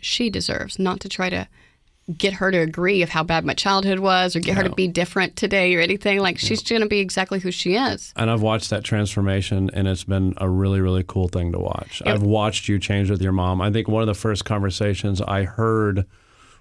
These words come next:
Speaker 2: with you on the phone with your mom, there was some, some expletives
Speaker 1: No.
Speaker 2: and possibly a hang up. No, really. I mean,
Speaker 1: Yeah,
Speaker 2: and
Speaker 1: I know.
Speaker 2: today you are so kind and so loving,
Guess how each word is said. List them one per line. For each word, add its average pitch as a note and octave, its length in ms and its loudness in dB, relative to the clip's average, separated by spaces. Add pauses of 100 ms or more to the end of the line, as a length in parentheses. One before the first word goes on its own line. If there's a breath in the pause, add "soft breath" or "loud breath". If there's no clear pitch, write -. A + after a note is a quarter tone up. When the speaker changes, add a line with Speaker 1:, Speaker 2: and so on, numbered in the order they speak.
Speaker 2:
with G2+ 200 0
you A#2+ 300 4
on A2+ 80 2
the G2+ 120 2
phone G#2+ 180 2
with G#2 100 2
your G#2+ 100 4
mom, G2+ 380 2
there G2 140 2
was G2 200 2
some, G2 440 0 (280 soft breath)
some - 300 -2
expletives G#2 920 2 (120)
Speaker 1:
No. - 140 -4
Speaker 2:
and G#2 220 0
possibly G#2 580 0
a G2 80 2
hang G#2 320 0
up. G2+ 200 0
No, E3 260 0
really. A#2 420 2
I F#2+ 60 2
mean, G#2+ 320 2
Speaker 1:
Yeah, - 120 -2 (300 loud breath)
Speaker 2:
and A2+ 160 2
Speaker 1:
I A2 40 2
know. - 80 -2
Speaker 2:
today A#2 840 2
you A2+ 220 2
are A2 100 2
so A2+ 320 0
kind G2 600 0
and G2 160 0
so A2+ 320 0
loving, F2+ 760 2